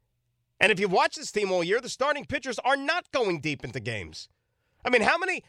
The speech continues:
how many Mets starters, I, I, I'm not gonna look it up right now, but how many have actually made it through six innings this year in a start and actually, like, gotten outs in the seventh inning? I could probably count on one hand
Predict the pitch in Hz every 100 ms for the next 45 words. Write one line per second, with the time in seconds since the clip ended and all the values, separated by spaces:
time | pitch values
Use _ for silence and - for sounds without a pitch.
0 | _ - 240 339 359 339 254 254 277 -
1 | - 247 233 143 117 196 214 220 - 220
2 | 214 220 208 175 170 170 165 156 151 160
3 | 135 120 151 _ _ _ _ _ _ _
4 | _ - - 311 359 330 269 269 - 247
5 | 226 196 185 190 220 214 - - - 226
6 | 202 220 156 120 110 _ - - 247 -
7 | 185 135 101 104 - 101 78 _ _ _
8 | _ - 202 185 - 170 87 _ _ _
9 | _ _ _ - 185 262 - 262 262 208
10 | 151 107 208 240 233 226 202 208 165 185
11 | 175 - 202 175 151 170 117 - _ -
12 | 240 254 262 254 - 226 196 175 156 214
13 | 226 185 139 87